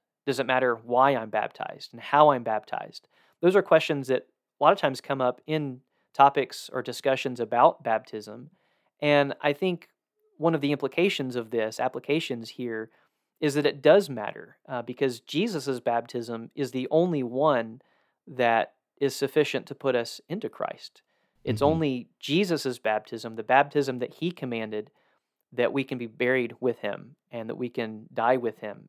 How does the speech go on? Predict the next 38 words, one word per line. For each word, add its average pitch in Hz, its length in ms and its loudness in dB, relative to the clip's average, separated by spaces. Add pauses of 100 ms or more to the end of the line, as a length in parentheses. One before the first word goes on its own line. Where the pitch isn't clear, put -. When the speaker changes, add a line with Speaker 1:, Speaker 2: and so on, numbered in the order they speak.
(120)
Speaker 1:
and 107 300 -16
rise 120 420 0
with - 180 -16
him. - 320 -14 (360)
And 165 100 -6
so, 233 80 2
yeah, 220 200 6
it, 151 260 2
it 160 120 0
does 151 240 4
matter. 135 240 2
I 233 80 6
think 320 200 0
that's 165 260 4
the 117 140 -18
so 113 260 -4
what, 107 400 -4
is 113 340 -12 (840)
looking 170 360 2
at 131 140 4 (360)
our, 139 440 8
our 165 180 6
understanding 131 560 -2
of 110 120 -14
baptism. 113 580 -10 (120)
And 131 160 -6
if 120 140 -8
you 123 80 -10
have 190 360 2
been 127 180 -2
baptized, 110 680 -4
asking 165 440 -2
yourself, 135 540 0 (360)
"What 139 200 2
did 190 100 4
I 226 80 6
do? 214 420 -6 (320)
And 123 600 0